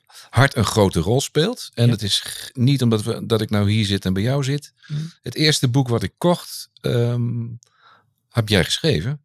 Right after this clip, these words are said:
Speaker 1: En dan hebben we het over negentien zesennegentig uit mijn hoofd.
Speaker 2: <laughs> Ja.
Speaker 1: Ja, en omdat ik, omdat ik altijd gevoeld heb, ook in, in verkoop en sales, dat het te plastic was.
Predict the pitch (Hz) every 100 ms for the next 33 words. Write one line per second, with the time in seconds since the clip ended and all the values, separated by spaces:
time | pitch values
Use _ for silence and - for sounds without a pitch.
0 | _ - 101 101 101 113 107 107 95 107
1 | 104 98 90 110 101 135 117 95 98 -
2 | 101 - 87 - - - _ - - -
3 | - - - _ 127 151 135 - _ 156
4 | 143 135 147 151 139 117 - - _ -
5 | 131 127 123 98 - - _ _ _ _
6 | _ _ _ _ - 180 180 156 147 147
7 | - - 98 - 143 190 - 151 147 -
8 | 113 117 104 - 95 113 101 95 - 87
9 | 87 85 - _ - - - - 101 -
10 | 90 - 139 - - - 60 - -